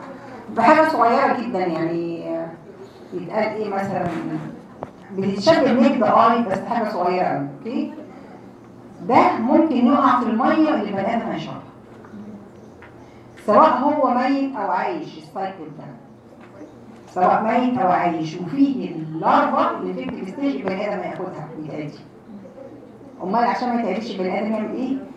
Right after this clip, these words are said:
يغلي المية. فلو غلى المية يبقى اللارفا اللي جوه السايكل هتموت.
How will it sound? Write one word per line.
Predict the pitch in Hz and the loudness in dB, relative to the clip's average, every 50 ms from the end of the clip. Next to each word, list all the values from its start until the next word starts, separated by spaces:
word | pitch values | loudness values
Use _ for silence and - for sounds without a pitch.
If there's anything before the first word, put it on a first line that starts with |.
| - - - - - - - - - - - - - 359 359 339 180 180 | -20 -20 -20 -20 -20 -18 -18 -18 -18 -18 -18 -18 -16 -14 -14 -12 -8 -2
يغلي | 214 269 311 302 285 226 214 202 208 202 214 254 254 233 214 | 2 4 6 6 4 4 0 -4 -6 -6 -4 -4 -4 -2 -4
المية. | 202 196 196 190 185 170 160 160 156 156 156 156 - - - - - - - 233 233 214 208 202 - - - - - - - - | -4 -2 0 0 0 0 -2 -4 -6 -6 -8 -10 -14 -16 -20 -20 -20 -20 -18 -16 -14 -12 -12 -14 -14 -16 -18 -20 -20 -18 -12 -6
فلو | 175 170 165 160 160 170 | -4 -2 0 0 0 2
غلى | 202 214 220 - 226 214 | 4 4 6 6 6 4
المية | 214 214 - 269 302 330 339 359 381 - - - - - - - - - | 4 2 2 2 2 2 0 0 -2 -6 -10 -14 -16 -16 -16 -14 -10 -10
يبقى | 175 - - - 160 | -6 -2 0 2 2
اللارفا | 180 - 208 196 165 165 160 | 4 6 4 4 4 2 0
اللي | 160 160 160 | 0 0 0
جوه | 220 226 226 | 2 2 2
السايكل | 220 214 - 226 220 208 - 202 | 2 0 0 0 -2 -2 -2 -4
هتموت. | - - - - - 151 - - - - - - - - | -8 -10 -10 -10 -10 -10 -10 -10 -12 -12 -14 -16 -18 -18